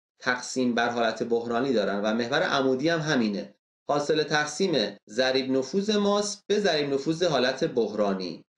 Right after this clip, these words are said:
که الان خدمتتون توضیح می‌دم در ادامه.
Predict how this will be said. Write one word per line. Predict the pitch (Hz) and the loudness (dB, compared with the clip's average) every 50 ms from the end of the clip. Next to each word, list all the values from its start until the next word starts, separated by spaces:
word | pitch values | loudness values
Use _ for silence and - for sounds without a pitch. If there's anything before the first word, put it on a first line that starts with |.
| _ _ - | _ _ -2
که | 131 123 123 123 120 117 117 110 - - - - _ _ _ _ - | 0 2 2 2 2 2 2 0 0 -2 -6 -14 _ _ _ _ -2
الان | 113 117 127 139 151 | 0 0 2 0 0
خدمتتون | - 135 117 107 120 123 139 139 - 156 151 151 147 147 | 0 -2 0 0 0 0 0 -2 -2 -2 -2 -2 -2 -2
توضیح | 147 - 113 107 101 110 117 107 | -2 0 0 0 0 0 -2 -2
می‌دم | 104 98 95 95 92 98 | -2 -2 -2 -4 -4 -2
در | 95 92 92 85 - 95 | -2 -2 -2 -2 -2 -4
ادامه. | 95 90 82 82 82 85 - | -4 -4 -4 -4 -6 -8 -12